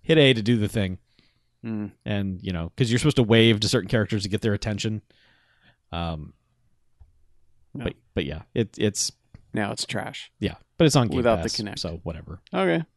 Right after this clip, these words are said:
Speaker 1: But, man, it is fetch questy as fuck. I mean, it is just go over there and talk to the Mad Hatter and do a thing, and then you get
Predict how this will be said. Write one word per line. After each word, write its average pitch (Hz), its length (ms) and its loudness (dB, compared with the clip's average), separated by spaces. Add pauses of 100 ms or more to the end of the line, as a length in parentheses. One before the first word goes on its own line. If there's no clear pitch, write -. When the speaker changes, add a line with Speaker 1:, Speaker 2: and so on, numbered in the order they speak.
Speaker 1:
But, 92 240 0 (340)
man, 101 240 4
it 107 80 4
is 95 260 2 (120)
fetch - 400 0
questy 101 420 0
as 85 320 -4 (220)
fuck. - 540 -2
I 104 100 0
mean, 95 160 0
it 101 100 4
is 101 180 2
just - 520 0 (800)
go 113 140 4
over 101 140 2
there 107 340 6
and 98 200 0
talk 120 240 4
to 110 100 -4
the 101 320 2
Mad 107 240 2
Hatter 104 320 2
and 101 220 0
do 107 160 4
a 101 60 4
thing, 104 420 0
and 95 260 -4 (540)
then 120 120 0
you 107 60 0
get 98 160 0